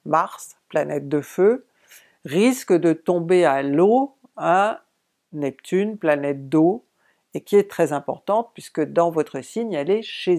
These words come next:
elle. Donc Mars lui est soumise. Alors peut-être que c'est vous qui allez être soumis à quelqu'un. Peut-être que vous êtes tombé très amoureux et que vous êtes, euh,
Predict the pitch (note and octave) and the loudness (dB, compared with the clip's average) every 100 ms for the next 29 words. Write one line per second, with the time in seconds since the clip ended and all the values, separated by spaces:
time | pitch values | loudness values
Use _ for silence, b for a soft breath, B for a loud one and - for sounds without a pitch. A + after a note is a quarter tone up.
0 | D3+ C3+ - - - b b b b C3+ | 0 -2 -2 -8 -12 b b b b -14
1 | - D#3 G3 G3+ - D#3+ E3 G#3 G#3 - | -10 -2 -2 -2 -8 -6 -2 -2 -4 -14
2 | - A#3+ G3+ F#3 D3+ C3 B2 C3+ - - | -4 -2 -2 -2 -2 -6 -8 -8 -8 -10
3 | _ _ _ _ _ _ - D#3 - D3 | _ _ _ _ _ _ -2 0 -2 -6
4 | F#3 - B2+ C#3+ D3 A3 A3 - D#3 D#3+ | -6 -8 -8 -6 -6 -6 -8 -6 -4 -2
5 | E3 F3 G3 - F#3+ E3+ G#3 F#3 D3+ E3 | -2 -2 -6 -8 -6 -4 -2 -2 -2 -2
6 | F3+ - F3 D3 _ _ _ - C#3 - | -2 2 0 0 _ _ _ -8 -8 -6
7 | D3 C3+ D3 - - F3+ D#3 D3+ - C#3+ | -8 -6 -8 -8 -8 -4 -2 -4 -4 -6
8 | C3 B2+ C#3+ C#3 C#3 F3+ G#3+ G3+ - - | -2 -4 -4 -4 0 4 6 6 2 -2
9 | F3+ F#3+ D3+ B2+ C3+ D#3+ E3+ - C3 | -2 0 -2 -4 0 0 0 -4 -6